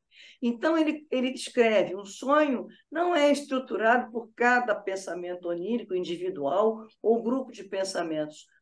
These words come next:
mas um sonho é, antes, constituído por toda a massa de pensamentos oníricos,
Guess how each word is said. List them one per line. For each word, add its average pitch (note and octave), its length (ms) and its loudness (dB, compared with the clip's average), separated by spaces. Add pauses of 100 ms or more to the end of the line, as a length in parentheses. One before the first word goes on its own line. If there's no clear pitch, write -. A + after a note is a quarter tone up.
mas G3 180 0
um C#4 140 0
sonho C4+ 480 2
é, - 240 2
antes, E4 500 2
constituído C#4 560 -2 (120)
por - 180 -16 (140)
toda G#4 500 6
a G4 180 2
massa B3+ 560 2
de F#3+ 100 -10
pensamentos E3 800 -6
oníricos, C#3+ 640 -10